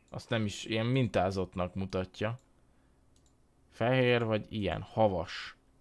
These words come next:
Aha, értem. Na várjatok, letesszük.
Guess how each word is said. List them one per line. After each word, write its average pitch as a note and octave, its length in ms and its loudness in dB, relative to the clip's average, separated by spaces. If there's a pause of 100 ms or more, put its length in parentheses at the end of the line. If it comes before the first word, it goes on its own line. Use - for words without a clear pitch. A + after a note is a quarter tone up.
Aha, G2+ 880 6
értem. F2+ 540 -2 (1400)
Na A2 120 -2
várjatok, G#2+ 480 6
letesszük. A2+ 800 2